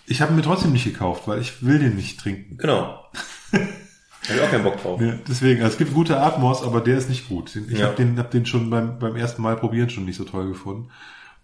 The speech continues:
Speaker 1: Vor vielen, vielen Jahren.
Speaker 2: Ja.
Speaker 1: Deswegen, also, nein, also, wir können meinetwegen sagen, vierzig Euro ist eine Obergrenze für Bang, Bang for the Buck.
Speaker 2: Mhm.
Speaker 1: Und darunter muss man gucken, aber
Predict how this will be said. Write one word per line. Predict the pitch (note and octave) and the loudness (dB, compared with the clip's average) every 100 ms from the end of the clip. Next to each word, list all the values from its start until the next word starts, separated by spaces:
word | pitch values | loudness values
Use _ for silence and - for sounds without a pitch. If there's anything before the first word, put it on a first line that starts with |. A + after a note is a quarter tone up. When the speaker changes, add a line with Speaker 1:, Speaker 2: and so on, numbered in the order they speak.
| _ | _
Speaker 1:
Vor | - A#2 | -12 -8
vielen, | - A2 | -2 -2
vielen | G#2 G#2 F#2+ | -2 -4 -2
Jahren. | F#2 G2 B2 - - | 0 0 -2 -4 -10
Speaker 2:
Ja. | G#2+ G2+ G2+ - _ _ _ _ _ _ - | -4 -2 -2 -8 _ _ _ _ _ _ -4
Speaker 1:
Deswegen, | A#2+ B2 B2 A#2+ | 0 4 4 4
also, | A2 A#2 A2+ - _ | 2 0 0 -10 _
nein, | A#2+ A#2+ E3 | -4 0 0
also, | A#2 A#2 A#2 - - _ _ _ B2 | 0 -2 -2 -8 -20 _ _ _ -6
wir | A#2 | 0
können | C#3 | 0
meinetwegen | C3+ C3+ C3+ B2+ | 2 2 2 2
sagen, | A#2 B2 B2 | 4 6 4
vierzig | C3 B2 B2 | 2 0 0
Euro | B2 A#2+ | 2 4
ist | A#2 | 2
eine | A2 | -2
Obergrenze | A#2+ B2+ G2 F#2+ - | 0 0 0 -6 -8
für | G2+ | -6
Bang, | F#2 G2 G2+ - | -6 -6 -10 -10
Bang | - G2+ | -8 -6
for | G#2+ F#2+ | -6 -6
the | |
Buck. | F#2 G2+ B2 - - - | -2 0 -2 -6 -18 -12
Speaker 2:
Mhm. | A2+ G2 A2+ | -10 -6 -6
Speaker 1:
Und | A2+ G#2+ | -4 -2
darunter | G#2+ A2 | 0 0
muss | A2 A2+ | 0 -2
man | A2 | -4
gucken, | F#2 A#2+ C3+ C3 - | -4 -4 -6 -12 -6
aber | G#2+ G#2 G2+ G2 - | -4 -2 -2 -6 -16